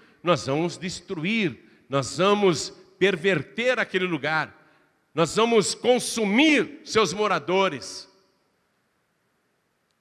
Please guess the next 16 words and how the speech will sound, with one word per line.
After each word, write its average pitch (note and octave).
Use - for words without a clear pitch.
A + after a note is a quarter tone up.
Abraão C3
quer D3
que C#3+
Deus C3+
mude C3+
a A#2
sentença, G#2
sentença D3
que B2+
já C3
foi C3
dada. A2
Então C3+
ele D3+
diz B2+
assim: C3